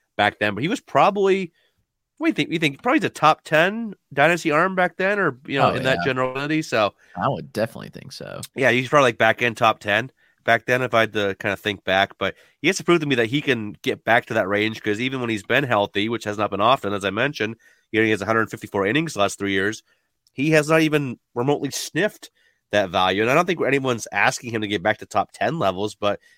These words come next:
Speaker 1: hey, to show us that you can be, I don't know, top twenty-five, top thirty, something like that.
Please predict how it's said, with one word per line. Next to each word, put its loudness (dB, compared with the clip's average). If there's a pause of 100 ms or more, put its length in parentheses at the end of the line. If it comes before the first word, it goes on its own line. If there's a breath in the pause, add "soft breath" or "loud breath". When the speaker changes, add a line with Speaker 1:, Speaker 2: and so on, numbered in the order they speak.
(260 soft breath)
Speaker 1:
hey, 0
to -6
show 2
us -2
that 0
you -2
can -6
be, 2
I 4
don't 2
know, 4
top -4
twenty-five, 0
top 0
thirty, 2
something -4
like -8
that. 4